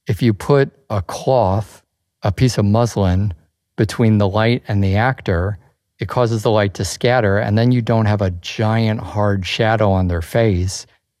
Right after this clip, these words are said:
And that actually makes everybody look gorgeous."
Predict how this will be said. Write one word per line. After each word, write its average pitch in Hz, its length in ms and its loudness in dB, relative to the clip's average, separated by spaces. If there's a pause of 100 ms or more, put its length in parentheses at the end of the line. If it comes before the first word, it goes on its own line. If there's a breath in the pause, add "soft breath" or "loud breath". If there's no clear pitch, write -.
And 104 180 0
that 123 140 2
actually 147 360 2
makes 110 200 0
everybody 104 640 0
look 92 400 -4 (240)
gorgeous." 95 720 -2